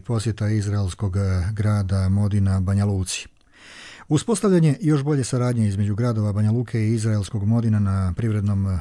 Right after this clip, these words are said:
nivou, kao i eventualno plasiranje Bemine obuće na tržište Izraela, bilo je glavni cilj današnje posjete izraelske delegacije fabrici obuće Bema, koja će omogućiti zapošljavanje još četiristo ljudi u ovom preduzeću.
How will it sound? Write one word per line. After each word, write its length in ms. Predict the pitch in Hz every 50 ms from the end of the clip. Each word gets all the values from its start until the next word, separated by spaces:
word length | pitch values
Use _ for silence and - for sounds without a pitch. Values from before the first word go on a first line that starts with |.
| - - -
nivou, 400 | 107 107 104 107 120 120 104 92
kao 240 | - 113 110 110
i 40 | 120
eventualno 480 | 123 127 127 117 107 123 120 117 113 110
plasiranje 480 | 117 110 - - 131 131 123 123 117
Bemine 500 | 107 113 120 123 127 120 117 113 107 101
obuće 460 | 101 110 120 117 117 110 - - 113 104
na 180 | 101 101 95 - - - - - -
tržište 360 | - 156 147 135 107 - 127
Izraela, 340 | 135 139 147 143 131 127 120
bilo 160 | 127 156 160
je 80 | 147 135
glavni 260 | 135 147 160 165 135
cilj 260 | 110 - 175 151 123 - - - - - -
današnje 380 | - 147 160 165 127 - 131 117
posjete 440 | 110 143 147 131 - 127 113 127 127
izraelske 400 | 123 123 120 113 110 107 - 117
delegacije 640 | 107 107 107 104 110 113 117 110 - 117 110 101 92
fabrici 540 | - 110 107 104 107 104 92 - - 104
obuće 380 | 101 104 98 95 98 - - 101
Bema, 360 | 92 98 110 117 131 127 107 - - - - - - - -
koja 260 | - - 160 160 151
će 160 | 131 - 143 131
omogućiti 520 | 120 117 107 113 120 123 - 127 123 127
zapošljavanje 640 | 113 127 120 127 107 - 123 123 123 120 120 120 117
još 200 | 113 107 - -
četiristo 400 | - 110 107 - 104 - - 104
ljudi 260 | 98 101 98 98 101
u 40 | 98
ovom 140 | 101 98 98
preduzeću. 580 | 117 110 107 110 101 113 110 110 107 - -